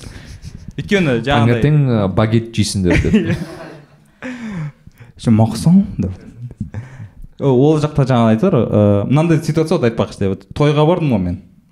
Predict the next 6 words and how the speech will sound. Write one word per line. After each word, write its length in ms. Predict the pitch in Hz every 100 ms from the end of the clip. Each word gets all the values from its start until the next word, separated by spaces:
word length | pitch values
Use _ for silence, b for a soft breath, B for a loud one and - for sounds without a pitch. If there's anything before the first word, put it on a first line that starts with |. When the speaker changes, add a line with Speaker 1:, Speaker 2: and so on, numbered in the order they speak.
| _ _
Speaker 2:
А, 440 | - 113 123 107 87
иә. 220 | 90 85 90
Speaker 1:
Түрк, 260 | 131 - - _
ә, 500 | 117 110 107 104 104 -
Түркия, 340 | 120 117 117
ә, 160 | -